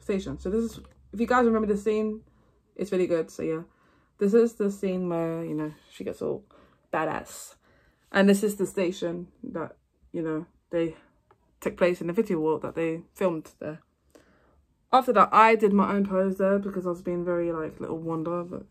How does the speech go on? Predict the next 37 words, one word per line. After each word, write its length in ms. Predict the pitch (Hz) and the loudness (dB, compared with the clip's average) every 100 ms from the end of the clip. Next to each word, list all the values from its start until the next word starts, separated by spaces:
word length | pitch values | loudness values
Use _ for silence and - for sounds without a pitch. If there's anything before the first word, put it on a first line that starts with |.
| - | -12
you 60 | |
know 140 | 151 151 | -8 -6
me. 240 | 156 190 - - _ - | -2 -2 -2 -12 _ -20
<laughs> 360 | - - - - | -20 -20 -6 2
I'm 140 | 190 | 6
wearing 220 | 190 190 | 6 6
my 120 | 175 | 2
Stark 280 | 185 196 - | 2 2 2
Industries 480 | 208 190 180 185 175 | 2 0 0 0 2
jumper 580 | 180 165 - 185 214 247 - | 2 0 2 0 0 -6 -8
and 640 | 185 175 175 175 175 180 | -6 -4 -6 -8 -8 -8
I'm 140 | 170 | -6
being 200 | 175 180 | -4 -2
very 460 | 175 175 175 175 170 _ _ _ _ _ _ _ _ _ _ _ - | 0 -2 -2 -6 -14 _ _ _ _ _ _ _ _ _ _ _ -8
acting 580 | 185 - 180 175 175 185 _ _ _ - - _ - _ _ | -8 -6 -8 -6 -10 -14 _ _ _ -20 -20 _ -20 _ _
cool, 380 | - 180 170 196 - | -10 -6 -6 -8 -10
I 200 | 165 160 | -10 -8
think 340 | 160 160 - - | -8 -12 -12 -14
I 40 | 170 | -14
am. 260 | 170 233 - - - _ - - - - - - - _ | -12 -12 -16 -20 -20 _ -20 -20 -20 -20 -20 -20 -20 _
Um, 520 | 208 202 202 196 190 196 | 6 8 8 8 2 6
yeah, 240 | 185 180 | 8 8
we 320 | 180 190 208 226 | 4 2 0 4
didn't 160 | 202 | 4
know 120 | 190 | 4
we 100 | 185 | 2
had 160 | 180 180 | 0 -2
to 60 | 185 | -2
go 100 | 175 | 0
inside 360 | 175 - 175 | 0 0 0
of 60 | 180 | 0
the 120 | 170 | -4
station. 320 | - 175 185 | -2 -2 -2
I 40 | 170 | -4
thought 120 | 170 | -2
it 40 | |
was, 140 | 170 | -4